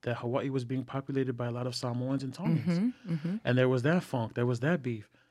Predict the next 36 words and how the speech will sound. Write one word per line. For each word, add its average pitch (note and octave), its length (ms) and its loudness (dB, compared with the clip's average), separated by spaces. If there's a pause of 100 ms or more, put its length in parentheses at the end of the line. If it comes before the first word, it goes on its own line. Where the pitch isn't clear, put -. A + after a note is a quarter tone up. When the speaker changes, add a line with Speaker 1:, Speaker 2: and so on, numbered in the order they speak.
(600)
Speaker 2:
Yeah. F#3 100 0
Speaker 1:
And C3 80 4
now C3 160 6
with B2+ 160 2
the B2 80 2
wave C3 280 4
of B2 80 2
Micronesians, B2 840 2
it's A#2+ 180 -4
like A2 320 -4 (760)
the, B2 260 2
it's B2 140 -4
like A#2+ 160 0
everybody, C3+ 640 4 (380)
and C#3 100 4
now C#3 80 8
it's C3+ 120 2
like A#2+ 140 0
all C#3 200 6
of A#2+ 120 4
'em A#2+ 280 2 (180)
Speaker 2:
Mm-hmm. F#3 280 0
Speaker 1:
on A2+ 240 2
them, A#2 340 0
you A2+ 100 -4
know? A#2 220 -4
It's A2+ 240 -8
like, A2+ 120 -14 (1600)
and, D#3+ 180 8
and D#3 240 6
I D#3 80 8
think F3 240 4
this D3+ 200 2
is D3+ 120 4
because, C3 520 2
yeah, D3+ 360 8